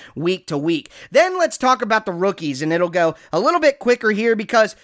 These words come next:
quite frankly, neither of these people deserve any kind of award, but heck,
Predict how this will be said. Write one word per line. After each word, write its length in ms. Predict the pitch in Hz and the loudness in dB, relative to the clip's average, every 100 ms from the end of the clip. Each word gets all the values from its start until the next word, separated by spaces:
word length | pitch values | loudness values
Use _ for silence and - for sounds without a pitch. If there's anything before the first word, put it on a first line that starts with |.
| _ | _
quite 220 | 277 349 | 0 2
frankly, 320 | 302 302 254 196 | 2 0 0 -2
neither 600 | 175 208 247 247 254 _ _ - | 0 0 2 2 0 _ _ 0
of 200 | 196 180 | 0 0
these 180 | 208 - | -4 -4
people 320 | 226 208 196 | -4 -2 -4
deserve 540 | 165 131 170 196 214 | -2 -2 0 2 2
any 180 | 214 196 | 0 -2
kind 320 | 208 220 220 | 0 0 0
of 80 | 196 | -2
award, 400 | 185 208 240 185 | 0 2 2 0
but 260 | 190 180 - | 0 -2 0
heck, 320 | 240 - | -2 -4